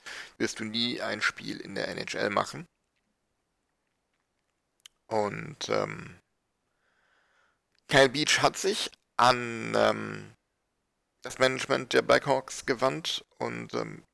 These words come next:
passiert ist nichts. Die Blackhawks haben den Stanley Cup gewonnen. Dieser, ähm,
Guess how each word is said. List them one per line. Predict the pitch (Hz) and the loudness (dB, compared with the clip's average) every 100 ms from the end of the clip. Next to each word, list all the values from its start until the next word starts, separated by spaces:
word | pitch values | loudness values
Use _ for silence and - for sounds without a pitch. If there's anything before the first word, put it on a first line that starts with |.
| - | -10
passiert | 113 - 139 147 - | -8 -2 -2 -2 -4
ist | - 113 - - - - _ _ _ _ _ _ _ _ _ _ _ _ _ _ _ _ | -14 -12 -10 -10 -10 -14 _ _ _ _ _ _ _ _ _ _ _ _ _ _ _ _
nichts. | 120 113 - - - - - - - _ _ _ _ _ _ _ _ _ _ _ _ _ _ _ _ _ _ _ _ _ - | 0 0 2 -2 -4 -8 -10 -12 -18 _ _ _ _ _ _ _ _ _ _ _ _ _ _ _ _ _ _ _ _ _ -10
Die | 131 | 4
Blackhawks | 151 151 135 | 6 6 4
haben | 127 110 | 2 -2
den | 98 | 0
Stanley | 156 170 165 | 0 0 2
Cup | 151 - | 0 0
gewonnen. | 135 131 127 | 2 2 2
Dieser, | 117 110 107 104 101 - - - - - - _ - | -4 -4 -2 -2 -4 -14 -16 -14 -14 -16 -20 _ 4
ähm, | 104 110 110 | 4 0 -12